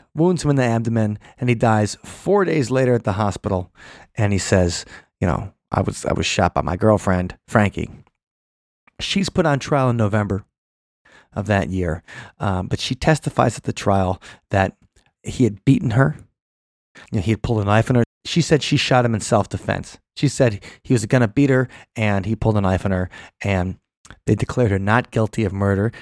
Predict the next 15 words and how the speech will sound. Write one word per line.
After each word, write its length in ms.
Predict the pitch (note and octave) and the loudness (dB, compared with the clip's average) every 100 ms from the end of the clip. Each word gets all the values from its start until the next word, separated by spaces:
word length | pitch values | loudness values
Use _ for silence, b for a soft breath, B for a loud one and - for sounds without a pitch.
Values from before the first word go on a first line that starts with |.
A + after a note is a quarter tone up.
| B | B
She 240 | - G#3+ | -2 0
doesn't 240 | A#3 F#3 E3+ | 2 0 0
end 140 | E3 | 2
up 120 | C#3 | 0
dying 340 | B2+ C#3+ G3+ C#3 | 2 2 2 0
until 340 | A2 A#2+ A2+ | -2 0 0
nineteen 400 | A2+ B2+ C3 A#2+ | 0 0 0 -2
fifty-two, 640 | B2+ A2+ G2+ - A2+ A2+ | -2 -2 -4 0 0 0
so 160 | C3+ B2+ | 0 0
she 160 | - F3 | 2 2
makes 260 | D3+ - | 2 2
it 80 | C3+ | 0
another 160 | B2 A2+ | 2 0
fifty-two 420 | B2 A2+ - B2 | -2 -4 -2 -2
years. 320 | G2 F#2 A#2+ | 0 -2 -6